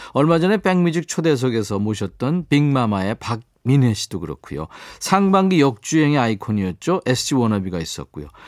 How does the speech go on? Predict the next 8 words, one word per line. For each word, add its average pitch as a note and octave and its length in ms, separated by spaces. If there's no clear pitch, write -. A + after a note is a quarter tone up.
그러면서 E3 420
함께 G#3 280
소환됐던 D3 680
팀이 C3 220
바로 C#3 220
이 D#3+ 140
팀입니다. A2+ 680
브이오에스. A2+ 960